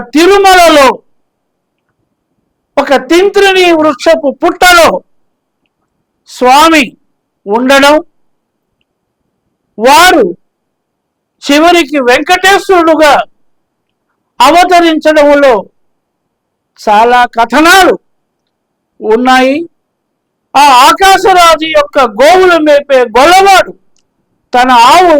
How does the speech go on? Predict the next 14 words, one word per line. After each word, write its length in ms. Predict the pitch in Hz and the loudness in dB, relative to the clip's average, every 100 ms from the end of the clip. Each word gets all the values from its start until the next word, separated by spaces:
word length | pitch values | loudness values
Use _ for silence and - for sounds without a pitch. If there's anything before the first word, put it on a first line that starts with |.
| 233 220 | -2 -2
రోజూ 340 | 262 311 294 392 - | 0 0 0 -2 -2
కూడా 260 | 330 311 285 254 240 | -2 0 2 2 2
ఆ 40 | 233 | 0
పుట్టలో, 440 | 233 220 302 311 247 - _ _ _ 254 | -6 -2 0 2 0 -2 _ _ _ -6
ఇప్పుడున్నటువంటి 760 | 269 285 285 311 349 339 320 - | -4 -2 0 0 0 -2 -4 -6
పుష్కరిణి 560 | 302 - 392 370 339 247 - _ _ _ _ _ _ _ _ 269 | -8 -4 -2 0 0 -2 -8 _ _ _ _ _ _ _ _ -4
తీరములో 520 | 311 330 311 302 285 277 | 0 2 2 2 0 0
ఉన్న 120 | 269 233 285 | -2 -4 -4
తింత్రిణి 500 | 320 339 339 320 277 - 226 | -4 -4 -4 -4 -6 -8 -8
అనగా 280 | 262 269 294 - _ _ _ _ _ _ - | -4 0 -2 -2 _ _ _ _ _ _ -4
ఆ 120 | 226 247 | 0 0
యొక్క 220 | 240 226 247 190 175 - | -2 -2 -4 -2 -4 -6
చింత 240 | 330 370 370 311 | -6 -2 -4 -4
చెట్టు 280 | 294 - | -6 -6